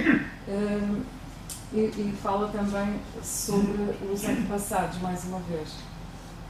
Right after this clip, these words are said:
Portanto, é uma, é um tema recorrente nas, nas entrevistas.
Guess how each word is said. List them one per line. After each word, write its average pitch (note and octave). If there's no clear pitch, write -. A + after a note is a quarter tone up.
Portanto, E3+
é F#3
uma, F#3
é F3+
um G3+
tema G3+
recorrente F3+
nas, F3
nas F3+
entrevistas. -